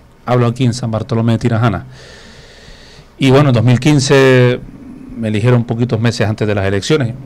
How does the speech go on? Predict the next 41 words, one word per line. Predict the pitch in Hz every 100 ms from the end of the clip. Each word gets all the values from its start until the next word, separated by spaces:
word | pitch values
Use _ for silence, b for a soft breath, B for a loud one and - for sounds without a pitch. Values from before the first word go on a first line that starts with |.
| -
Yo | 107 110
era | 110
consciente | 107 101 143 143 107
de |
toda | 117
la | 110
organización | 110 104 107 98 135
de | 113
que | 98 92 101 -
era | 104
muy | 107 107
difícil | 98 123 - 107
sacar | 110 110 110
representación, | 110 107 101 110 104 101 131 151 -
y | 113
de | 101
hecho | 98 101
fue | - 92
así, | 151 185
no | 151 123
sacamos | 113 110 107 104
ningún | 104 104
concejal | 110 104 110 113 165 127
en, | 120 110 104 101 B B B B B B
en | - 110
dos | 104
mil | 120 123
quince, | 165 139 170 208 B B B B -
pero | - 123 120
sí, | 151 151 165 - - 110
ya | 120 131
desde | 120
entonces | 120 135 131 139
estábamos | 135 135 123
trabajando | 127 123 123 147 143 190 - B B B B B - -
con | 117 113
vistas | 139 139 151
a | 127
dos | 110
mil | 113
diecinueve, | 107 - 98 101 170